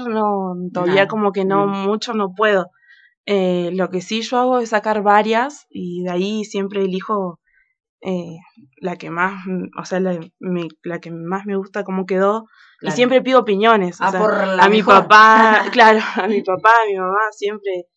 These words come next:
Speaker 1: a ver vos cuál elegís y así, y, y siempre, o sea, por votación.
Speaker 2: Ah, sos de, de pedir opiniones,
Speaker 1: <laughs> Sí,
Speaker 2: digamos, en el
Speaker 1: sí, porque
Speaker 2: Ah.
Speaker 1: nunca me puedo decidir por una, entonces
Speaker 2: Ujú.
Speaker 1: la que más votos de mi familia tiene es la que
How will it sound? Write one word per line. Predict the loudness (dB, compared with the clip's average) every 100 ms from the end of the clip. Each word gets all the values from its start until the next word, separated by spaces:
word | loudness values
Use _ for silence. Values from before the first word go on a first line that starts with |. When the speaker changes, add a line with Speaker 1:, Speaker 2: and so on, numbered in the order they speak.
| _ -6
Speaker 1:
a | 0
ver | 2 2
vos | 0 0
cuál | -4 0
elegís | -2 -2 -6 -6 -4 -4 -4
y |
así, | -6 -8 -10 -10 _ _ _ _
y, | -20 -20 -20 _ _ _ _ -20
y | -12
siempre, | -10 -6 -4 -4 -6 _ _
o |
sea, | -14 -12 -12 _
por | -18 -18 _ _
votación. | -12 -10 -10 -4 -4 -4 -10 _
Speaker 2:
Ah, | -4 -4
sos | -2 0
de, | 0 -2
de | -4
pedir | -2 0 0
opiniones, | -2 -4 -6 -4 -4
Speaker 1:
<laughs> |
Sí, | -2
Speaker 2:
digamos, | 0 0 -2
en | -6
el | -6 -6 -8 -6
Speaker 1:
sí, | -2 0
porque | 0 -2 0 -2
Speaker 2:
Ah. |
Speaker 1:
nunca | 0 0 0 0
me | 0
puedo | 0 0
decidir | 0 -2 -4 -4
por | -2 -4
una, | -2 -4 -6
entonces | -12 -12 -8 -8 -8 -10
Speaker 2:
Ujú. | -14 -20 _ _
Speaker 1:
la | -8 -8
que | -6 -6
más | -4 -4
votos | -6 -6 -6
de | -6
mi | -6 -6
familia | -8 -8 -4 -6
tiene | -4 -4 -4 -6
es | -8
la | -10
que | -12 -18